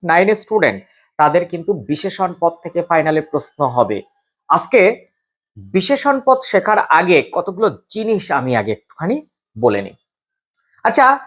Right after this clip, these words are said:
আমি এখানে কতগুলো বিষয় লিখেছি, একটা স্ক্রিনশট মেরে নাও আগে। "বিশেষণে সবিশেষ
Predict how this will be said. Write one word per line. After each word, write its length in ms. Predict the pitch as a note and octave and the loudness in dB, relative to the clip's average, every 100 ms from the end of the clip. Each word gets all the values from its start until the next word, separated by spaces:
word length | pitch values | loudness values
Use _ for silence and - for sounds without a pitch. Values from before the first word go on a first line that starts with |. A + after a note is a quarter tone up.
| _ _ _ _ _ - | _ _ _ _ _ 0
আমি 300 | F#3+ C4+ C4 | 0 2 -2
এখানে 840 | B3+ - G3+ G3+ C#4 A#3+ D4 D#4+ _ _ | -2 0 0 2 2 4 2 0 _ _
কতগুলো 400 | G3+ G3+ A#3+ B3+ - _ _ _ A2 | 0 2 2 0 0 _ _ _ -16
বিষয় 420 | G2 F#3 G#3 D3 | -4 -2 2 0
লিখেছি, 480 | A2 G#2+ G2+ - - | 0 -6 -10 -8 -4
একটা 180 | G#3+ | -2
স্ক্রিনশট 500 | F#3+ - A#3 A#3+ G#3 | -2 2 2 2 0
মেরে 160 | G3+ F#3+ | 4 4
নাও 100 | A2+ | 4
আগে। 220 | F#2 D#2+ _ _ _ _ _ _ _ _ - | 0 -6 _ _ _ _ _ _ _ _ -16
"বিশেষণে 800 | G#2+ F#3+ A#3 C#4 C4+ C4 C4 B3+ | 0 2 4 4 4 4 4 4
সবিশেষ 760 | A3 G#3+ A#3+ A#3+ A#3 A#3 - | 2 2 2 6 6 4 -6